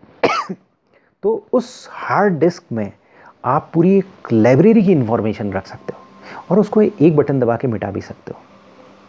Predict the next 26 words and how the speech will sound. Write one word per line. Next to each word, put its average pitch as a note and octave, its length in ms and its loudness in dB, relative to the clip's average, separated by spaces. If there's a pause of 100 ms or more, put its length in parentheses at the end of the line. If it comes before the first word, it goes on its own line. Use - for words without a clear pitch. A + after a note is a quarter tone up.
(840)
तो C#3+ 60 2
यानी E3+ 160 4
रिस्क C#3+ 260 2
बहुत A2+ 180 0
बढ़ G2+ 180 0
गया। F#2+ 220 -8 (640)
डेटा F#3+ 360 2
से A#3 140 -2
आप G#3+ 140 -2
चीज़ों D#3 260 -2
को D#3+ 120 -6
कंट्रोल A#2 380 0
करने G2+ 220 0
लगे। F#2+ 260 -6 (1120)
अ, - 320 -4 (280)
कुछ C3+ 140 2 (720)
ह्यूमन D#3+ 260 4
बीइंग, F3 280 2
अ, C#3+ 60 -12 (1300)
पहले D3 260 4
क्या D3+ 220 2
था C#3 240 -2
कि C3 140 -6
नॉर्मल B2 420 2
काम C3 240 0
कर-, A#2+ 320 -4